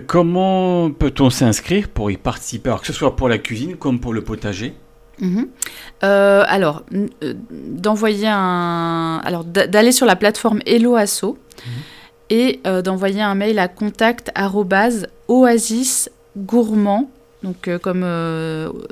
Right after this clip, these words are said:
Speaker 2: ça se prononce.
Speaker 1: G O U R M A N D.
Speaker 2: Voilà.
Speaker 1: Et Oasis comme Oasis, hein, O A S I S.
Speaker 2: Oui, oasis gourmand point com. Donc,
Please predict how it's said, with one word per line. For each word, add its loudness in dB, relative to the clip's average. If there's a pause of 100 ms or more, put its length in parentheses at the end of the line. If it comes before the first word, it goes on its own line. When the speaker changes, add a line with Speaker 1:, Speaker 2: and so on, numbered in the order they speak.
(160)
Speaker 2:
ça -6
se 6
prononce. 4
Speaker 1:
G -
O -
U 4 (280)
R -4 (420)
M -4
A -6
N -8
D. -4
Speaker 2:
Voilà. -4
Speaker 1:
Et 2
Oasis 0
comme -6
Oasis, -4
hein, -4
O -2
A -4
S -10
I -14
S. -8
Speaker 2:
Oui, -6 (420)
oasis 0
gourmand 0
point -2
com. -4 (380)
Donc, -6